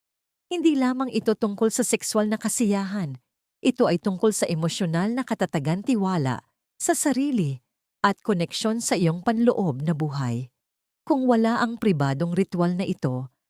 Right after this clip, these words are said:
maaaring lumalim ang kalungkutan, tahimik na lumago ang pagkabalisa, at isang pakiramdam ng emosyonal na kawalan ng sigla ang maaaring pumalit sa masiglang panloob na mundo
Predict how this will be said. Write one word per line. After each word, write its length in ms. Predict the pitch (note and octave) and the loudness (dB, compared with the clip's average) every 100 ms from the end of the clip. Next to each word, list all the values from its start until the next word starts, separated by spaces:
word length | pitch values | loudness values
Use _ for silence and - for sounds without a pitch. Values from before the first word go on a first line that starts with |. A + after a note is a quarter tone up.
| _ _ | _ _
maaaring 560 | B3 B3 - B3 C4+ B3 | 0 0 2 0 0 2
lumalim 560 | B3 G#3+ G#3+ A#3+ G#3+ | 2 2 2 2 0
ang 80 | E3 | -2
kalungkutan, 720 | F3+ E3 D#3+ - G#3+ A3 G#3 | 0 2 0 0 0 0 -2
tahimik 560 | A3 G#3 A#3+ C4+ G#3 C3+ - _ _ _ - | -2 -2 -2 0 0 -2 -8 _ _ _ -2
na 160 | F3+ | 0
lumago 560 | C#3+ C3+ C3 C3+ G3 - | 0 0 -2 -2 -2 -2
ang 160 | F3 | -4
pagkabalisa, 960 | F3+ A#3 - G#3+ A3+ A3 G3 - B2+ B2 _ _ _ - | -2 -4 -2 0 2 0 -2 0 -2 -4 _ _ _ -2
at 160 | F3 - | -2 0
isang 320 | F#3+ - F3+ G3 | -2 0 -2 -2
pakiramdam 720 | A3+ A#3+ A#3+ A#3 A3 F#3 C#3+ | -2 0 0 2 2 2 0
ng 100 | C#3 | -2
emosyonal 800 | F3 D#3 F#3+ - A3+ G#3+ F#3 B2+ B2 _ _ _ - | -2 0 -2 -2 -2 0 0 0 -2 _ _ _ -6
na 80 | D#3+ | -6
kawalan 560 | - C#3+ C3+ C3 C#3 F3+ | -2 0 2 2 0 -2
ng 80 | |
sigla 560 | G#3 - F3+ D#3 C3+ C3+ - _ _ | -2 -2 0 0 0 -2 -8 _ _
ang 240 | - C4 B3+ | -2 0 0
maaaring 480 | B3 - A#3 B3 | 0 -2 -2 -2
pumalit 560 | A#3+ C#4 B3 B3 A#3 - _ _ _ - | -2 -2 2 2 2 0 _ _ _ -8
sa 160 | - F#4 | -4 -2
masiglang 480 | F4 A#3+ E3+ D3 | -2 0 2 0
panloob 480 | E3 G#3+ F#3 C#3+ C#3 | 0 0 2 2 0
na 80 | D3 | -2
mundo 480 | C#3 C3 B2 A#2+ | -4 -4 -2 -4